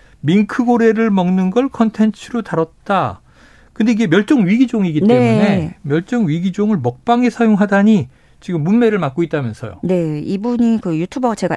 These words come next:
Speaker 2: A씨라고
Speaker 1: 네.
Speaker 2: 지칭을 할게요. 구독자 십오만 명 이상을 보유했고,
Speaker 1: 어.
Speaker 2: 영상들을 보면은 그래도 몇만 정도 조회수가 꽤 높게
Speaker 1: 네네.
Speaker 2: 나오고 있는 사람입니다. 네, 두 달 기다린 밍크고래라는 제목으로 팔 분짜리 밍크고래 먹방 영상을 올린
Speaker 1: 어.
Speaker 2: 건데요.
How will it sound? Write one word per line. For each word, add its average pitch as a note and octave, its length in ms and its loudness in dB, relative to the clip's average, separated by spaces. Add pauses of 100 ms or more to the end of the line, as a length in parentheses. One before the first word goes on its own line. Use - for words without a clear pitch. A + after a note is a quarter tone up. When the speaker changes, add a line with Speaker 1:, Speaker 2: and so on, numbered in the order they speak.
(100)
Speaker 2:
A씨라고 F#3 960 -4
Speaker 1:
네. C#3+ 80 -10 (120)
Speaker 2:
지칭을 D#3 280 -4
할게요. F#3 400 -6
구독자 A#3 460 -6
십오만 F#4+ 500 -4
명 A#3+ 160 -2
이상을 F3+ 320 -6
보유했고, D#3 640 -6
Speaker 1:
어. C3+ 340 0 (300)
Speaker 2:
영상들을 C4+ 580 0
보면은 F#3+ 560 0
그래도 F3 340 -4
몇만 E3+ 380 0
정도 E3+ 300 -4
조회수가 D#3+ 560 -6
꽤 E3+ 80 -6
높게 D#3 360 -6
Speaker 1:
네네. D#3+ 80 2 (200)
Speaker 2:
나오고 C3 120 -4
있는 D3+ 220 -4
사람입니다. G#3+ 720 -4 (380)
네, F#3 260 -2 (380)
두 G#3+ 220 0
달 D4+ 200 0
기다린 F3+ 400 -2
밍크고래라는 E3 1040 -2
제목으로 D#3 460 -2
팔 F4+ 160 -6
분짜리 C4 480 -4
밍크고래 F#3+ 680 -2
먹방 G#3 440 -4
영상을 E3 360 -4
올린 D3+ 320 -2
Speaker 1:
어. C#3 140 2
Speaker 2:
건데요. G#3+ 340 -4